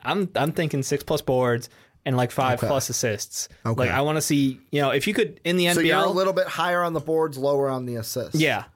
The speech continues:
Speaker 2: Okay.
Speaker 1: I, I'm cur-, well, the pace of play is a little different,
Speaker 2: Mm-hmm.
Speaker 1: and I don't know opportunity-wise what he's gonna be, so it's very
Speaker 2: True.
Speaker 1: hard to say, like, I think
Speaker 2: He's
Speaker 1: baseline
Speaker 2: gonna
Speaker 1: if
Speaker 2: have a gel period coming into that team.
Speaker 1: Yeah, I would have to assume so.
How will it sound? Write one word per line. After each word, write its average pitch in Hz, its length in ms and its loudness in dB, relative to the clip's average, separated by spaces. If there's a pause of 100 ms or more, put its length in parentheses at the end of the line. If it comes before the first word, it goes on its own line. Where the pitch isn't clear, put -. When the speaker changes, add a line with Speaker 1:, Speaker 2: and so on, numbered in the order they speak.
(100)
Speaker 2:
Okay. 185 220 -6 (140)
Speaker 1:
I, 151 300 2
I'm 151 280 0
cur-, 156 360 -2
well, 170 180 0
the 156 60 0
pace 185 300 0
of 175 60 -6
play 143 180 2
is 139 80 0
a - 20 2
little 135 100 2
different, 131 500 2
Speaker 2:
Mm-hmm. - 100 -6
Speaker 1:
and 117 520 0 (500)
I 147 60 2
don't 170 140 0
know 151 80 2
opportunity-wise 135 840 0
what 135 160 0
he's 135 160 2
gonna 120 200 0
be, 131 200 0
so 123 120 0
it's 117 120 -2
very 143 140 2
Speaker 2:
True. 120 80 0
Speaker 1:
hard 139 240 0
to 120 60 -4
say, 131 240 0
like, 110 340 0 (680)
I 143 80 0
think 147 220 -2
Speaker 2:
He's 156 180 4
Speaker 1:
baseline 151 40 4 (100)
Speaker 2:
gonna 170 60 2
Speaker 1:
if 165 160 2
Speaker 2:
have - 20 -2
a 139 80 2
gel 135 380 0
period 117 480 -2
coming 123 280 -2
into 113 200 -2
that 104 240 -4
team. 101 340 -4 (480)
Speaker 1:
Yeah, 135 460 2
I 127 120 0
would 135 80 2
have 139 180 0
to 143 80 2
assume 143 340 0
so. 123 440 0